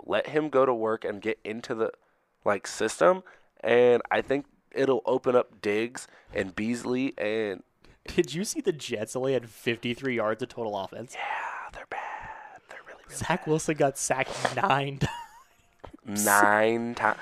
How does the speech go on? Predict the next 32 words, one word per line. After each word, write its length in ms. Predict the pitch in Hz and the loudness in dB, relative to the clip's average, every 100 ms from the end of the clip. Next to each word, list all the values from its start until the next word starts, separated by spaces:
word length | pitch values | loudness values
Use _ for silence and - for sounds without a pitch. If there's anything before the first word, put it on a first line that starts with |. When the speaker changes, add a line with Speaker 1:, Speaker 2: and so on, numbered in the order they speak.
| - - | -12 0
Speaker 1:
you 60 | 127 | 8
know, 240 | 135 131 - | 8 8 0
I, 140 | 113 - _ - | -4 -4 _ 4
Speaker 2:
Well, 140 | 165 | 6
Speaker 1:
when 80 | 139 | 8
you 80 | 170 | 8
say 140 | 214 180 | 8 10
Speaker 2:
oh, 60 | |
Speaker 1:
nine 260 | 135 139 127 | 10 10 10
times 300 | 131 135 120 | 8 8 8
like 120 | 101 | 8
Speaker 2:
well, 100 | 170 | 10
Speaker 1:
that, 140 | 110 | 8
it 80 | 107 | 8
makes 220 | 117 120 | 4 4
me 80 | 120 | 2
think 220 | 113 117 | 4 6
Speaker 2:
like, 200 | 117 - 165 | 6 4 -2
Speaker 1:
of 100 | 139 | 6
Speaker 2:
they're 200 | 165 170 | 6 8
going, 400 | 185 175 165 - | 6 6 4 2
I 160 | 143 131 | 2 4
think, 240 | 131 113 | 0 0
okay, 240 | 131 113 - | 0 -2 0
well, 320 | 139 123 127 _ | 4 4 2 _
they're 160 | 135 131 | -4 -2
playing 260 | - 147 160 | 2 2 4
without 240 | 147 135 | 4 2
Mekhi 280 | 127 123 117 | 2 2 2
Becton. 400 | 110 - 110 113 _ _ _ _ _ - | 0 -2 -6 -12 _ _ _ _ _ 2
Speaker 1:
Yep. 260 | 107 - _ _ _ | 4 4 _ _ _
Speaker 2:
And 640 | 120 117 113 110 107 107 | -2 0 2 2 0 -6